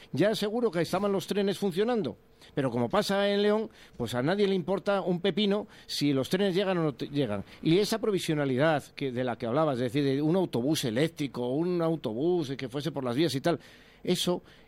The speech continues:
es la trampa, como la misma trampa de la estación de Adif,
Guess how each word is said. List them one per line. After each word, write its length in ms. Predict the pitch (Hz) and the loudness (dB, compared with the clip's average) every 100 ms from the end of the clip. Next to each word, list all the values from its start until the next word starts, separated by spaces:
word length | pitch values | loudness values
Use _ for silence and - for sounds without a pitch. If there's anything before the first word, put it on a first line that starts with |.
| - | 0
es 300 | 180 190 - - 143 | 0 0 -6 -8 -2
la 180 | 139 | 0
trampa, 560 | 139 185 202 175 170 214 - - - - _ | 2 0 2 0 -4 -6 -12 -20 -20 -20 _
como 240 | - 147 135 | -2 0 2
la 80 | 151 | 2
misma 260 | 185 202 | 2 0
trampa 320 | 185 196 180 | 0 0 0
de 80 | 196 | 0
la 60 | 165 | 0
estación 480 | - 131 165 190 190 | -2 -4 -2 0 0
de 60 | |
Adif, 340 | 196 254 - | 0 -2 -4